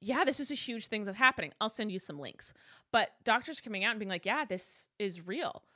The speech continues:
Like, racism in the healthcare community is a huge crisis. And, like, they're not getting, get, they don't get the fair treatment. They don't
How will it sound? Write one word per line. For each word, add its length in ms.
Like, 340
racism 720
in 160
the 60
healthcare 480
community 380
is 200
a 40
huge 720
crisis. 720
And, 140
like, 180
they're 140
not 320
getting, 240
get, 260
they 120
don't 260
get 100
the 60
fair 260
treatment. 580
They 100
don't 340